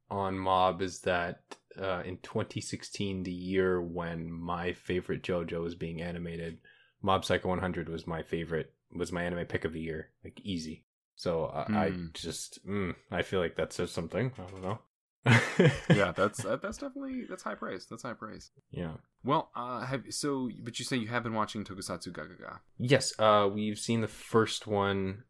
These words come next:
Speaker 1: Um, I think we were going with, uh, we were starting off with Overtimes, but honestly, like, uh, we wanted to get more of it out. And I know it's a low priority project for them, so we're gonna start with Nov-, Nova Sub soon.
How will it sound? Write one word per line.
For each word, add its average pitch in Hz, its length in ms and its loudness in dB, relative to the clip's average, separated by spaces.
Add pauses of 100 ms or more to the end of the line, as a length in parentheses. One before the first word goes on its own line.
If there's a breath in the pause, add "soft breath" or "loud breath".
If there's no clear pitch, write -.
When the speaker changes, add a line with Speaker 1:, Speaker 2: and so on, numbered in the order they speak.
(160)
Speaker 1:
Um, 92 680 -2
I 92 60 -8
think 117 280 -4
we 123 100 2
were 120 100 2
going 98 420 -4
with, 90 580 -4 (520)
uh, 92 80 0
we 92 160 2
were 98 80 4
starting 139 320 6
off 131 120 2
with 104 100 6
Overtimes, 104 720 2
but 90 220 0
honestly, 90 500 -2
like, 85 380 -4 (280)
uh, 62 260 -8
we 90 220 -4
wanted 90 340 -2
to 90 60 -4
get 80 200 -4
more 87 360 -2
of 87 100 -2
it 82 100 -2
out. 80 200 -2
And 90 120 -4
I 95 60 0
know 101 180 8
it's 98 160 6
a 95 40 2
low 95 160 6
priority 92 380 6
project 98 460 4
for 107 80 4
them, 107 180 2
so 90 140 0
we're 90 100 0
gonna 87 160 2
start 90 260 2
with 87 100 -8
Nov-, 90 300 -6
Nova 90 320 0
Sub 113 280 4
soon. 123 320 0